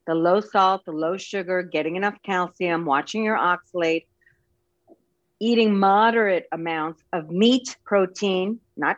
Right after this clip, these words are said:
as much as you want, getting enough fluids, low salt, whatever, whatever, you know 'em all. The point in all those is it hits everything.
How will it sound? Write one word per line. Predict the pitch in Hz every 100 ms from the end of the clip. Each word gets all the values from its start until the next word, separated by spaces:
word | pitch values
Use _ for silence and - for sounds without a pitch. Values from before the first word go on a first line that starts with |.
| -
as | 196
much | 208 202 -
as | 220
you | 226 240
want, | 196 165 175 - - _ _ _ -
getting | 160 202
enough | 226 226 -
fluids, | 180 170 175 170 - _ _ _ _ _ _ _ _ _ _ _ _ _ _ _ _
low | 143 160
salt, | 180 160 139 139 -
whatever, | 170 175 147 135
whatever, | 127 160 151 127 -
you | 156 170
know | 160 139
'em | 131
all. | 120 123 _ _ _ _ _ _ _ _ _ _ _ _ _ _ _ _ _ _ _ _ _
The | 175 185
point | - 247 262 302 285
in | 247
all | 214 220
those | 175 156 165
is | 175 170
it | 202 214
hits | 311 320 320
everything. | 311 277 202 - 113